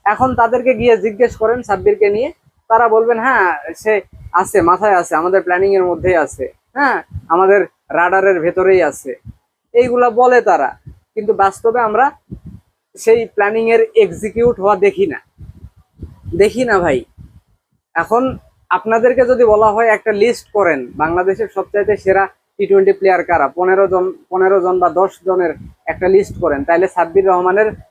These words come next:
নাম ওইখানে অবধারিতভাবে আসবে। সেই প্লেয়ারকে নিয়ে বিসিবির কোনো প্ল্যানিং নাই। যে প্লেয়ারটা ফর্মে আসতেছে, এমন না তার বয়স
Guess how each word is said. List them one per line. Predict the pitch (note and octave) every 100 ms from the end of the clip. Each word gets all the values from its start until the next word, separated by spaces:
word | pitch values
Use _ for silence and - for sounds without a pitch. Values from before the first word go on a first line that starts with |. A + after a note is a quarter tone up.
| -
নাম | D#3+ F#3+
ওইখানে | F#3+ F3+ F#3+
অবধারিতভাবে | F#3+ F3 F#3+ F3 F3+ F#3+ F3+ D#3+ G#3+ A#3+ _ -
আসবে। | D#3 D#3 - C3+ - - _ - _ _
সেই | - G#3+
প্লেয়ারকে | G#3 G#3 G3+ F#3 F#3+
নিয়ে | A3+
বিসিবির | A3 F#3+ - G3 F#3+
কোনো | F3+
প্ল্যানিং | F3 F#3+ F#3+ E3+
নাই। | C#3 C3
যে | E3
প্লেয়ারটা | - F#3 F3 F#3 -
ফর্মে | A3 G#3+
আসতেছে, | F3+ - D#3 -
এমন | D#3+ F#3
না | G#3+ G#3+
তার | G#3
বয়স | F#3 E3 D#3+ G3+ G#3